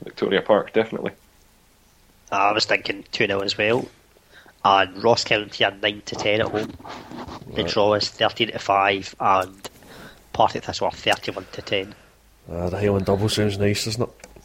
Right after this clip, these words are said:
Speaker 1: Certainly
Speaker 2: So
Speaker 1: does.
Speaker 2: it could be,
Speaker 3: All right.
Speaker 2: could be a, that, that'd be a right good double, I think.
Speaker 3: Yeah, let's go back up. Uh, go to Hamilton versus Motherwell. Lanarkshire derby.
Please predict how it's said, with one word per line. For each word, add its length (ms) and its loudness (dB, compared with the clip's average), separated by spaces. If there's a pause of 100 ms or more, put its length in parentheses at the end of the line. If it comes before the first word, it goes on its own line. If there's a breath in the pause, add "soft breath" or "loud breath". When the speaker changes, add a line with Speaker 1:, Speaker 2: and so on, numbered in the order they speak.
(420 loud breath)
Speaker 1:
Certainly 180 -2
Speaker 2:
So 140 -2
Speaker 1:
does. 220 6
Speaker 2:
it 100 4
could 80 -6
be, 340 -2 (160)
Speaker 3:
All 120 8
right. 180 8
Speaker 2:
could 60 -10
be 100 2
a, 160 2
that, 320 2
that'd 160 0
be 80 -2
a 80 2
right 200 -2
good 120 -2
double, 220 2
I 80 6
think. 180 -10 (100)
Speaker 3:
Yeah, 340 8
let's 280 6
go 140 6
back 440 6 (240)
up. 280 2 (360)
Uh, 380 6
go 220 4
to 640 2
Hamilton 400 -2
versus 320 -2
Motherwell. 320 -2 (1800 loud breath)
Lanarkshire 380 -2
derby. 320 -2